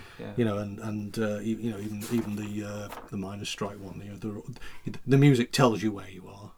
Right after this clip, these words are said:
Speaker 2: immediately,
Speaker 1: Yeah.
Speaker 2: and, and,
Speaker 1: Yeah.
Speaker 2: and it's exceptionally well done.
Speaker 1: Yeah. So, have you got a scene, another scene from sixty-six you want to pull out?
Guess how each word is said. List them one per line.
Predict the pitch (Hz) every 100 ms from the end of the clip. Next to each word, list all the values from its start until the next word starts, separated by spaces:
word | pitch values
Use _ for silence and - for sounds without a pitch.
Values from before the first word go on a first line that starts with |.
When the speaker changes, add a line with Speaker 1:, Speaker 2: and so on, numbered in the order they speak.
| -
Speaker 2:
immediately, | 120 107 101 98 104 104
Speaker 1:
Yeah. | 104
Speaker 2:
and, | 101 107
and, | 110
Speaker 1:
Yeah. | 107 104
Speaker 2:
and | 101
it's | 101 - - - - -
exceptionally | - - - - - 104 98
well | 98 98
done. | 107 110 - - - -
Speaker 1:
Yeah. | 98 95 - - - - 156
So, | - 180 180 - - -
have | 147
you | 185
got | 175
a | 151
scene, | 165 165
another | 143 151
scene | 151 156 147
from | 151
sixty-six | - 143 147 - 143 -
you |
want | 139
to | 139
pull | -
out? | 147 170